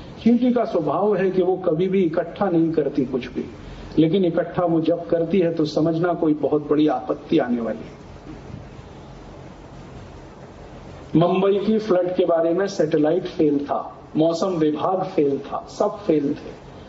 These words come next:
लेकिन चींटी ने बराबर अपना हिसाब रखा। वो सरपंच ने कहा कि देखो, कोयल,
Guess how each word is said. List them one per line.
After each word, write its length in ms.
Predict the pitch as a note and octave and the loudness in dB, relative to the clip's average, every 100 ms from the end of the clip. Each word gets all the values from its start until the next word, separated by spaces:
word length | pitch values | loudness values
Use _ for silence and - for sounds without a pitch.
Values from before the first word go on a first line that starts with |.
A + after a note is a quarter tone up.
| - - | -4 2
लेकिन 240 | D3+ E3+ | 4 4
चींटी 460 | E3 - F3+ F3+ G#3 | 2 2 0 2 2
ने 120 | F#3+ | 2
बराबर 520 | F3+ C#3 C#3 C#3 C3+ | 2 0 0 0 2
अपना 580 | E3+ - - - C#3 C3 | 0 -2 -4 0 0 0
हिसाब 360 | A#2+ A#2+ - - | -2 0 -2 -2
रखा। 320 | - - - - - - - - - - - - - - - - - - - - | -8 -12 -16 -16 -20 -20 -20 -20 -18 -18 -18 -18 -18 -18 -18 -20 -20 -20 -20 2
वो 100 | G3 | 4
सरपंच 480 | G3+ G#3 G#3 A3 A3+ | 4 2 2 0 2
ने 100 | A3 | 0
कहा 180 | G3+ G3+ | 0 0
कि 100 | F#3+ | 0
देखो, 340 | E3+ F3 F#3 A#3+ A#4+ - - - - - | 2 2 2 0 -2 -6 -14 -18 -6 0
कोयल, 460 | F#3+ G3 F3 A#2+ | 4 4 2 -2